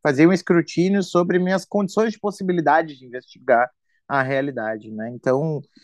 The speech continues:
eu não posso fazer uma afirmação sobre a realidade sem verificar se aquela afirmação, eh, está fundada em alguma coisa que permita a ela falar sobre o que ela vai falar, né? Isso a gente pode caracterizar como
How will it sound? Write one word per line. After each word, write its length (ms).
eu 140
não 140
posso 320
fazer 240
uma 160
afirmação 520
sobre 220
a 20
realidade 520
sem 320
verificar 580
se 100
aquela 260
afirmação, 600
eh, 320
está 680
fundada 880
em 140
alguma 320
coisa 300
que 180
permita 460
a 40
ela 400
falar 300
sobre 200
o 40
que 80
ela 120
vai 200
falar, 340
né? 320
Isso 240
a 40
gente 200
pode 340
caracterizar 800
como 460